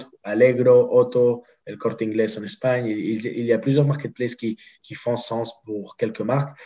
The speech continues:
Mais surtout, on va, on va mettre le focus dans les grands marketplaces généralistes qui, qui sont vraiment ceux qui peuvent nous donner un, un chiffre d'affaires très int-, très intéressant. Après,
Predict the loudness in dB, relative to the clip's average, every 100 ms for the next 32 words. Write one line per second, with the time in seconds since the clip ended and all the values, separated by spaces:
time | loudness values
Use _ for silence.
0 | -20 _ -8 -6 -4 0 4 4 4 2
1 | 0 -2 -2 -2 -4 -4 -4 -4 -6 -4
2 | -4 -4 -8 -6 -6 -10 -16 -20 -20 -4
3 | 0 0 0 -6 -12 -6 -4 -4 -6 -8
4 | -6 -8 -8 -14 -20 -20 -18 -14 -10 -10
5 | -8 -8 -8 -14 _ _ _ -10 -8 -8
6 | -10 -10 -8 -8 -8 -8 -8 -12 -14 -18
7 | _ _ _ -10 -8 -8 -8 -8 -8 -10
8 | -10 -8 -8 -8 -14 -20 _ -4 -2 -2
9 | -4 -6 -4 0 0 6 4